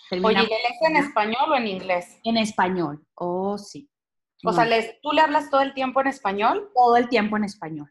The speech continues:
Speaker 1: Y ya
Speaker 2: Ok.
Speaker 1: a mí me contesta en español, a su papá le contesta en inglés.
Speaker 2: Ah, ok. Entonces, ¿tu, tu marido le habla en inglés o también le habla en español?
Speaker 1: Mi marido no habla español. Bueno,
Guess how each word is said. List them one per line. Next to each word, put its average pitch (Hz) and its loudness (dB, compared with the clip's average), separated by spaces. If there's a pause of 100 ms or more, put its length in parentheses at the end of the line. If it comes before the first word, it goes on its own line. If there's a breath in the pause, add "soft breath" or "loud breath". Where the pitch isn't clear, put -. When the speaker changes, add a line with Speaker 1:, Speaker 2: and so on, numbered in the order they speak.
Speaker 1:
Y 208 0
ya 208 6
Speaker 2:
Ok. 175 0 (400)
Speaker 1:
a 208 2
mí 240 6
me 302 6
contesta 254 2
en 208 0
español, 196 -2
a 190 -6
su 185 -10
papá 175 -2
le 180 -2
contesta 175 -6
en 165 0
inglés. 147 -10 (240)
Speaker 2:
Ah, 190 4
ok. 190 -2 (640)
Entonces, 208 -2
¿tu, 208 -2
tu 220 -10
marido 214 2
le 220 0
habla 196 2
en 208 -4
inglés 240 -2
o 208 -4
también 185 -2
le 180 0
habla 175 0
en 175 -8
español? 175 -10 (180)
Speaker 1:
Mi 220 0
marido 214 4
no 233 2
habla 202 0
español. 180 -4
Bueno, 226 4